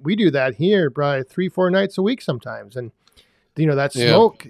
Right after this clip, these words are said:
Speaker 1: you're breathing it in, and yeah, it's, it can have an
Speaker 2: Well,
Speaker 1: effect on
Speaker 2: and
Speaker 1: you.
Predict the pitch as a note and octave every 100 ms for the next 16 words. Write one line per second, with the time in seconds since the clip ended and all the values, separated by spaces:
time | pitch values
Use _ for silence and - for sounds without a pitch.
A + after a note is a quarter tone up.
0 | - C#3+ C3 D3+ F#3 F3+ E3 F#3+ G#3 C3
1 | B2+ B2+ - C3 D#3+ D#3 A#2+ B2+ A#2+ -
2 | - - - - C3+ - - D3 D#3+ D3+
3 | E3+ E3+ D#3 D#3 E3+ E3+ D#3